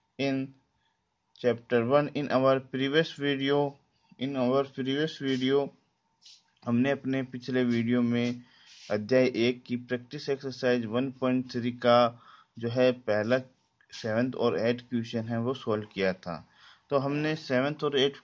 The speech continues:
क्वेश्चन किस प्रकार सॉल्व किया था, एक बार हम उसका रिवीजन करते हैं। तो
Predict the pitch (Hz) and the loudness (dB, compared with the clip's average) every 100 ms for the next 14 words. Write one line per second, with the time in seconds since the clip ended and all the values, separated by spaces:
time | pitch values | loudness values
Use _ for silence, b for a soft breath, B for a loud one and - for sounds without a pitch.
0 | - 139 131 135 127 147 - 127 123 135 | -12 -10 -8 -8 -8 -10 -6 -6 -4 0
1 | 135 135 123 127 - 127 120 123 123 127 | 0 0 -4 -4 -2 -2 0 2 2 2
2 | B B B B 123 123 123 131 131 123 | B B B B -6 -2 4 6 6 2
3 | 127 113 120 - 127 120 113 107 101 127 | -2 -2 -6 -2 4 4 4 -2 -6 -8
4 | 147 143 139 143 143 143 147 156 151 _ | -6 -2 -2 -2 -2 0 -2 -2 -8 _
5 | _ B B B 117 123 127 87 | _ B B B -2 0 0 -4